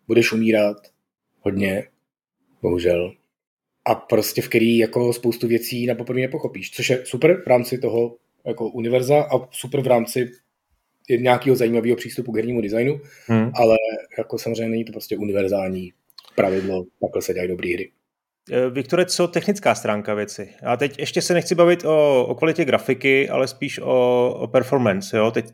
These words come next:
Speaker 2: dneska jsem ráno četl, že na tom P C čku, eh, zřejmě je to způsobený day one patchem, že tam jsou nějaký jako problémy, recenzenti vlastně v recenzích vůbec nezmiňovali nějaký jako,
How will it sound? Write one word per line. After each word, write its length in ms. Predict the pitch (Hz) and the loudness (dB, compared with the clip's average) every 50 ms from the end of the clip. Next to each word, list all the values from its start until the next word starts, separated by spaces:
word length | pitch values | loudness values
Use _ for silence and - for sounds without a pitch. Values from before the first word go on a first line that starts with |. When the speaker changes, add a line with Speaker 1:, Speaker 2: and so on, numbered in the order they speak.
| _ _ _ - | _ _ _ -10
Speaker 2:
dneska 280 | 127 120 120 - - 123 | -8 -8 -6 -2 -2 -2
jsem 160 | - 143 127 | 0 0 2
ráno 260 | 117 117 117 120 120 | 4 4 4 4 2
četl, 460 | 120 135 120 123 131 127 127 123 123 | -2 -2 -2 0 2 2 2 2 0
že 100 | 117 123 | 0 -2
na 100 | 117 110 | -4 -4
tom 160 | - 131 123 | -4 -4 -8
P 100 | 113 120 | -8 -10
C 160 | 117 - - 117 | -12 -12 -12 -16
čku, 600 | - - - 127 123 123 123 123 123 123 123 _ _ _ _ _ - | -16 -10 -6 -2 -2 0 0 0 -2 -4 -8 _ _ _ _ _ -18
eh, 40 | 117 117 113 113 113 113 | -16 -14 -14 -12 -12 -12
zřejmě 440 | 113 107 - - 135 131 131 127 120 | -12 -10 -4 0 0 2 2 2 2
je 80 | 113 113 | 0 0
to 120 | 123 120 | -2 -6
způsobený 920 | - - _ - - - 127 113 123 120 123 123 123 117 113 110 110 110 113 | -8 -10 _ -16 -14 -10 -6 -4 -4 -2 -2 -4 -4 -4 -4 -4 -6 -8 -6
day 140 | 113 117 117 | -4 -2 2
one 160 | 117 120 113 117 | 2 0 0 0
patchem, 480 | 120 113 - - 123 117 113 117 123 123 - _ _ | -4 -2 2 2 4 4 2 0 -2 -6 -8 _ _
že 120 | - 127 123 | -8 -6 -4
tam 160 | - 113 110 | -4 -4 -4
jsou 160 | - - 123 | -4 -4 0
nějaký 280 | 120 117 113 107 - 123 | 0 0 0 0 -2 -4
jako 160 | 110 - 95 | -2 -4 -4
problémy, 840 | - - 107 107 117 117 120 120 120 120 120 120 120 120 120 113 - - 90 95 - - - | -4 -2 0 4 6 6 6 6 4 4 4 4 2 2 0 -2 -6 -10 -14 -20 -20 -14 -10
recenzenti 640 | 110 120 113 - 123 117 123 123 113 123 123 120 110 117 _ _ _ - | -8 -8 -6 -4 -2 0 0 0 0 0 0 0 -2 -4 _ _ _ -12
vlastně 260 | - - - - 127 | -12 -10 -6 -2 -2
v 40 | 120 | 0
recenzích 420 | 120 120 127 123 117 120 117 - | 0 0 0 0 0 -2 -2 -2
vůbec 260 | - 117 110 123 117 - | -2 2 2 2 2 0
nezmiňovali 540 | 123 110 117 120 120 117 117 117 117 113 | -2 0 2 2 4 4 4 6 6 6
nějaký 280 | 113 117 113 110 - 123 | 6 4 4 2 2 0
jako, 280 | 117 107 - 123 117 | 0 0 2 0 -2